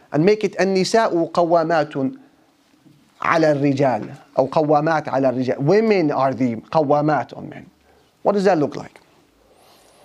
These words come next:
And I'm not going to tell you an opinion, I'm just gonna share with you a demographic. I'm gonna share with you a phenomenon. I'm going to just tell you what is happening today and how people are reacting to this revolution in gender s-, switching,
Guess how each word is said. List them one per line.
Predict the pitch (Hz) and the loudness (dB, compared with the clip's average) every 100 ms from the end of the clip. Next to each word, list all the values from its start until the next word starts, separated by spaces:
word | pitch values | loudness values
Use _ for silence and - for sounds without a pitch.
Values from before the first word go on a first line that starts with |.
| - _ _ _ _ _ | -20 _ _ _ _ _
And | 160 | 0
I'm | 175 180 | 2 2
not | 226 175 | 0 2
going | 185 208 208 | 2 2 0
to | 185 | -2
tell | - 208 | 0 2
you | 170 131 120 151 _ _ _ _ _ - - _ - | 2 2 0 -4 _ _ _ _ _ -20 -20 _ -2
an | 147 | 0
opinion, | 143 190 185 123 113 - - | 2 2 2 0 -2 -6 -2
I'm | 147 | 0
just | 175 170 | 0 2
gonna | 180 | 0
share | 156 - 190 190 | 0 0 2 2
with | 156 | 2
you | 135 143 | 0 0
a | - | 2
demographic. | 143 151 127 123 117 - - | 2 0 0 -2 -2 -6 -4
I'm | 143 | 0
gonna | 165 | 0
share | 151 190 | 2 2
with | 190 170 | 2 2
you | 156 | 0
a | |
phenomenon. | 143 147 139 135 110 - - _ _ _ _ _ _ _ _ _ - | 0 0 2 0 -4 -10 -20 _ _ _ _ _ _ _ _ _ -2
I'm | 156 | 2
going | 160 202 | 4 2
to | 208 170 | 2 2
just | 170 - | 2 -2
tell | - 220 | -2 2
you | 226 180 | 4 4
what | 151 180 | 4 2
is | 175 | 2
happening | 156 185 196 180 165 | 2 0 2 0 0
today | 170 180 180 | 2 2 2
and | 156 | -2
how | 143 165 | 0 -2
people | 202 175 170 | 0 0 2
are | 156 | 2
reacting | 156 160 185 - 147 | 4 2 0 -2 -2
to | 151 | 0
this | 147 147 | 0 2
revolution | 156 151 165 190 165 | 2 4 2 2 0
in | 160 | 2
gender | 147 175 160 | 4 4 2
s-, | 151 - - | 0 -4 -12
switching, | - 196 196 113 104 | -2 -2 -2 -8 -10